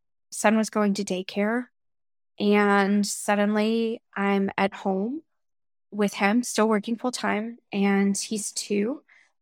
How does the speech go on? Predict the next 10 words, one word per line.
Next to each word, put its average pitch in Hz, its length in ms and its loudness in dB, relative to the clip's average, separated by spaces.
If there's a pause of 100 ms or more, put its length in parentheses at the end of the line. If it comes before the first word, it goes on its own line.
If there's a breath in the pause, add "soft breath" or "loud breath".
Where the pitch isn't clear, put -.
(260)
and, 202 560 2 (160)
you 202 140 -2
know, 185 160 0
no 196 200 0
daycare. 196 420 0
So 202 140 -2
for 214 120 -4
three 247 240 2
months, 214 560 0 (540)
I'm 202 420 4